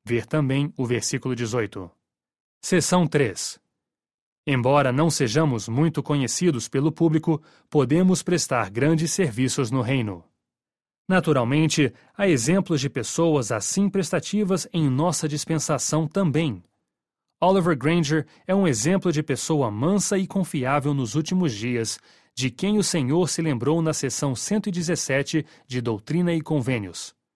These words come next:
Talvez o nome de Oliver não seja familiar para muitos, por isso, tomo a liberdade de fazer uma breve apresentação desse valoroso santo.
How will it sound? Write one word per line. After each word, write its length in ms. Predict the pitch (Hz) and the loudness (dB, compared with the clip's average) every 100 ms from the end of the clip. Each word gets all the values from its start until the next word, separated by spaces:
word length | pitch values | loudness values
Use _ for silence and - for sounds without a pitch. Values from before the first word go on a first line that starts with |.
| _ _ _ _ _ | _ _ _ _ _
Talvez 460 | - 180 147 202 143 | 2 4 4 2 2
o 60 | |
nome 240 | 127 170 170 | 0 2 0
de 160 | 117 | 0
Oliver 340 | 127 165 123 113 | 0 0 0 -2
não 160 | 165 | -2
seja 380 | 208 - 226 170 | -2 0 0 0
familiar 440 | - 151 143 147 143 | 0 0 2 2 0
para 180 | 185 | 0
muitos, 520 | 165 196 185 104 - - _ _ _ - | 2 2 0 -4 -12 -18 _ _ _ -2
por 160 | 185 | 2
isso, 340 | 190 214 175 - _ _ _ _ | 2 2 0 -2 _ _ _ _
tomo 260 | 214 214 190 | 2 4 4
a 40 | |
liberdade 580 | 160 127 101 120 151 131 | 2 2 0 2 2 0
de 140 | 131 | -2
fazer 360 | 139 127 107 135 | -2 -2 0 0
uma 200 | 131 110 | 0 -2
breve 420 | 95 135 170 151 | -2 0 0 0
apresentação 760 | 170 180 180 180 170 - 135 135 | -2 0 0 0 -4 -2 -2 -2
desse 300 | 143 - 127 | -2 -2 0
valoroso 640 | 131 117 104 139 156 156 | 0 0 0 0 0 -2
santo. 480 | - 139 104 - | -2 -2 -2 -8